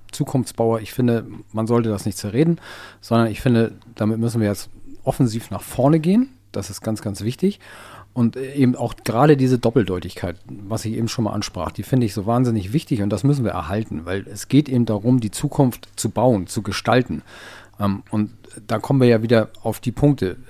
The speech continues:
Welche Chancen haben wir, ne? Und ich glaube, dass das Riesenchancen sind, die wir haben, äh, in der Zukunft. Und, ähm, wie du schon gesagt hast, wir haben die Lösung für, für viele Probleme, die heute gesellschaftlich immer wieder angesprochen werden. Ähm, aber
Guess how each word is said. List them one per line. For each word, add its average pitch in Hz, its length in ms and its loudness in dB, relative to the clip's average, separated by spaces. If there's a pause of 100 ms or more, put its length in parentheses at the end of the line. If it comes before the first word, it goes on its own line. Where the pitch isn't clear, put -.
(160)
Welche 151 320 4
Chancen 160 580 0
haben 90 200 -6
wir, 85 140 -10
ne? 127 160 -6 (920)
Und 131 180 0
ich 123 120 -6
glaube, 147 260 6
dass 123 160 4
das 113 240 0
Riesenchancen 92 840 2
sind, 82 240 -10
die 87 80 -12
wir 82 140 -8
haben, 87 360 -6
äh, 101 200 -10 (120)
in 104 60 -2
der 98 120 -4
Zukunft. - 480 -4
Und, 101 160 -2 (520)
ähm, 101 320 -2 (200)
wie 123 140 -4
du 135 80 0
schon 185 180 2
gesagt 185 260 0
hast, - 200 -6
wir 127 140 4
haben 147 140 4
die 113 100 0
Lösung 185 500 4 (180)
für, 127 220 0
für - 220 -6
viele 151 240 0
Probleme, 123 600 6
die 151 120 4
heute 139 240 2
gesellschaftlich 131 680 0
immer 127 220 0
wieder 120 160 0
angesprochen 139 580 -2
werden. 143 320 -2 (640)
Ähm, 107 300 2 (300)
aber 143 480 4